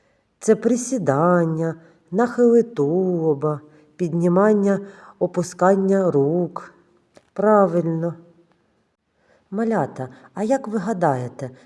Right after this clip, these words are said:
чи корисно робити ранкову зарядку?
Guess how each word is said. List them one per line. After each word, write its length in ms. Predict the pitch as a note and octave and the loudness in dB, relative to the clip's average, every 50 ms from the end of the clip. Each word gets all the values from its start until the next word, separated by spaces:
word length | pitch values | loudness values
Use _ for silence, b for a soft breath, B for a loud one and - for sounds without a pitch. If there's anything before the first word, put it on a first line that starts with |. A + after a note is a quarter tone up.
| B B | B B
чи 140 | - - D#3 | -10 -10 -10
корисно 640 | - - C#3+ C3+ C3+ E3 A#3 A3+ - D#4+ D#4+ D#4 | -6 -4 -4 -2 0 -2 -2 -2 -2 -4 -2 0
робити 520 | D4 B3+ G3+ E3 F3+ D3+ C3 - - B2+ B2+ B B B | 2 0 0 2 -2 -2 -2 -4 -6 -6 -6 B B B
ранкову 540 | - F#3 G3 G3+ G3 G3 F3 D#3+ D3+ D3 D#3 | 0 2 2 2 0 0 0 0 0 0 -2
зарядку? 680 | C#3+ D3+ F#3 F3+ D#3 C#3+ B2+ B2 B2+ - - - - | -2 0 0 2 2 0 -2 -2 -8 -14 -16 -16 -16